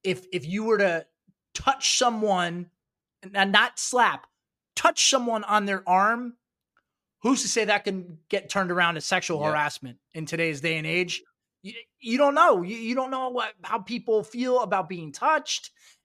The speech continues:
Speaker 1: and they're gonna run that up the chain of command that, "Oh, I was uncomfortable 'cause they touched me,"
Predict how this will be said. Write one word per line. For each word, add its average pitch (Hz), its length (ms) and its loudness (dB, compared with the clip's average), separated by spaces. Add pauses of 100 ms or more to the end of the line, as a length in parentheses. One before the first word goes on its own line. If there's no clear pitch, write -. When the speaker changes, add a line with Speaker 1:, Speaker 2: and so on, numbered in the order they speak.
Speaker 1:
and 175 760 -4
they're 180 220 -2
gonna 165 260 -6
run 196 240 -2
that 214 160 2
up 214 140 -2
the 202 80 -10
chain 208 220 -6
of 190 80 -8
command 190 360 -4
that, 156 160 -4
"Oh, 165 160 2
I 160 140 0
was 151 160 -8
uncomfortable 170 500 -6
'cause 156 160 -10
they 143 120 -8
touched 180 260 -2
me," 190 280 -6